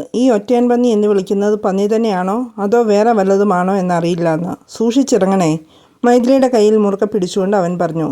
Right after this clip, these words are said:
നിനക്ക് ഈ കാളിയമ്മയെ എങ്ങനെ അറിയാം? അത് ഞാൻ മുമ്പ് പലതവണ ഈ വഴി വന്നിട്ടുണ്ട്.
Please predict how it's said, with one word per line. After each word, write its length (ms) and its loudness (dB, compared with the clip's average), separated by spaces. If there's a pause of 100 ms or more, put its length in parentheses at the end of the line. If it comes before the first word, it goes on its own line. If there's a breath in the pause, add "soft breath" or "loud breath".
(140)
നിനക്ക് 280 2
ഈ 140 2
കാളിയമ്മയെ 440 2
എങ്ങനെ 280 0
അറിയാം? 320 -2 (540 soft breath)
അത് 240 4 (260)
ഞാൻ 220 2
മുമ്പ് 300 4
പലതവണ 520 0
ഈ 100 0
വഴി 220 2
വന്നിട്ടുണ്ട്. 560 -2